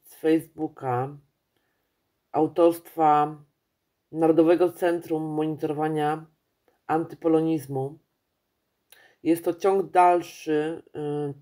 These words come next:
tego materiału dotyczącego deklaracji kopenhaskiej, jaki znajdziecie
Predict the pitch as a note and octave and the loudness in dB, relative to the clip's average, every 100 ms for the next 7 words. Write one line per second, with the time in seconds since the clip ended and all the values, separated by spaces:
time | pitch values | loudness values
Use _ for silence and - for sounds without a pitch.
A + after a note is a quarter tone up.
0 | - E3 E3+ E3 E3 D#3 D#3+ E3 F3 E3+ | -6 -4 0 0 0 2 2 4 4 4
1 | F3 - _ C#3 C#3+ - - D#3 - D#3+ | 2 -2 _ -14 -14 -10 -8 -6 -4 0
2 | E3 D#3+ D3 D#3+ D#3 F#3+ - - D#3 D#3 | 2 0 0 -2 0 0 -4 -10 -6 -6
3 | C#3 D#3+ E3 - D3 D#3+ _ _ _ _ | 0 -2 -2 -8 -8 -8 _ _ _ _
4 | _ _ - D#3 - C#3+ C#3+ D3+ D3 E3 | _ _ -2 -2 -2 -10 -2 -2 2 0
5 | E3 - F3 D#3+ D#3+ | 0 -2 2 2 2